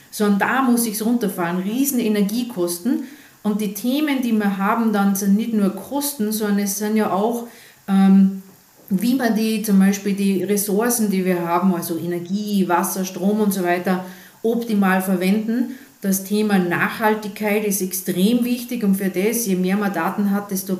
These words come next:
mehr präzise kann man sein, um da wirkliche Fortschritte zu machen. Also es geht nicht nur einfach nur um Umsatz und Kosten, das ist ja das Klassische, sondern wirklich um andere Themen, auch wie die Nachhaltigkeit,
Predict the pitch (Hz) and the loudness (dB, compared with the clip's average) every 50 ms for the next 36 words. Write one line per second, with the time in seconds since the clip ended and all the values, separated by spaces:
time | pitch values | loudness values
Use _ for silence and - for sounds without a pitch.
0 | - - 196 196 190 196 208 214 226 233 233 233 233 - 196 202 196 - - - | -6 -2 2 4 4 6 6 4 4 4 2 0 0 -2 -4 -4 -4 -4 -6 -6
1 | 220 247 240 - 214 190 190 190 185 175 170 175 175 175 175 175 156 156 175 196 | -6 -4 -4 -4 -4 -4 -4 -4 -4 -2 -2 -2 -2 -2 -4 -4 -4 -2 0 0
2 | 240 240 233 - - - - - - - _ - 247 254 277 294 277 233 226 202 | 0 0 -2 -4 -10 -16 -18 -20 -20 -20 _ -4 0 2 2 4 4 4 2 2
3 | 190 190 233 262 262 247 226 220 214 208 208 214 202 196 - - - - - - | 2 2 0 0 0 0 0 0 0 0 -2 -2 -2 -2 -4 -6 -12 -18 -18 -18
4 | - - - 214 233 247 240 - - 226 214 214 196 185 190 - 180 170 160 147 | -10 -2 0 0 2 2 0 -2 -4 -4 -4 -2 -4 -4 -2 -2 -2 -2 -2 -4
5 | 170 190 - 151 147 - - - - - - - _ - 185 180 185 185 185 226 | -4 -6 -8 -12 -14 -16 -18 -20 -20 -20 -20 -20 _ -4 -4 -2 -2 0 0 0
6 | 240 240 233 247 247 233 233 226 226 202 196 202 202 208 190 196 196 190 185 185 | 2 2 2 2 2 2 4 4 4 4 2 2 2 2 4 6 6 6 6 6
7 | 254 285 320 302 262 247 233 233 - 190 185 190 196 214 247 240 - 175 190 214 | 6 6 6 6 4 2 0 0 2 0 2 2 2 0 0 0 0 0 0 2
8 | 220 185 160 170 185 175 175 - - - - 185 165 170 170 170 151 - - - | 2 2 0 0 -2 -2 -2 -4 -4 -4 -4 -4 -2 -2 -4 -4 -6 -8 -6 -4
9 | 175 170 170 - 233 226 233 247 262 269 269 - - - - - - 214 208 208 | -4 -2 -2 -2 -2 -2 -2 -2 -2 -2 -4 -6 -12 -16 -12 -4 -2 0 2 2
10 | 196 240 285 285 277 247 - 233 220 202 - - 180 208 226 220 214 208 202 196 | 2 2 2 0 -2 -4 -2 -2 -2 -2 0 0 0 0 0 0 0 0 0 -2
11 | - 208 208 202 196 190 185 170 175 190 190 196 220 220 214 233 196 175 160 170 | -2 -2 2 4 4 4 4 4 2 0 0 -2 -2 -2 0 0 0 2 0 0
12 | 185 - - 175 180 175 180 190 185 180 185 175 175 175 | -4 -4 -4 -4 -4 -4 -4 -6 -6 -4 -2 -2 -2 -2